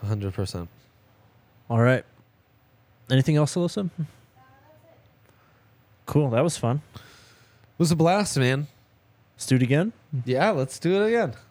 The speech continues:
Speaker 2: Um, so it sounds like we're leaving Thursday, so no show Thursday.
Speaker 1: Okay.
Speaker 2: Um, but you can expect a ton of content.
Speaker 1: It's seriously unreal what,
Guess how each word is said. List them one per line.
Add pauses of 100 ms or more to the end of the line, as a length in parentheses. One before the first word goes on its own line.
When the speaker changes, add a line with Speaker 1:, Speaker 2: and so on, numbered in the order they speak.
(140)
Speaker 2:
Um,
so
it
sounds
like
we're
leaving
Thursday,
so
no
show
Thursday. (420)
Speaker 1:
Okay. (320)
Speaker 2:
Um, (300)
but
you
can
expect (760)
a (240)
ton (1500)
of
content. (100)
Speaker 1:
It's
seriously (100)
unreal
what,